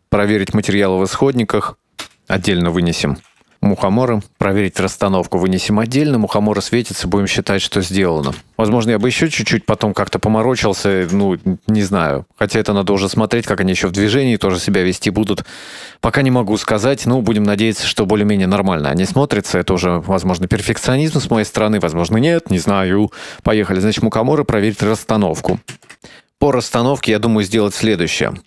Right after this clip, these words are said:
Эту систему частиц в таком виде, в котором она есть, мы оставим, но отключим её. И вместо этого добавим коллекцию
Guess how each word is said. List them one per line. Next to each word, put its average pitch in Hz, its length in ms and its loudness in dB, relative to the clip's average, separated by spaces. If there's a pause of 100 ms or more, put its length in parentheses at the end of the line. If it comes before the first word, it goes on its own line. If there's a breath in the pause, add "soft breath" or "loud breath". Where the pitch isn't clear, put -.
Эту 123 200 -2
систему 113 400 0
частиц - 380 -2
в - 60 -10
таком 110 260 0
виде, 101 180 0
в - 60 -8
котором 101 280 0
она 104 140 2
есть, 107 240 0
мы 110 140 2
оставим, 110 420 0
но 107 140 2
отключим 98 520 0
её. 64 220 0 (380 loud breath)
И 110 80 0
вместо 113 360 0
этого 113 640 0
добавим 101 460 0
коллекцию 95 680 0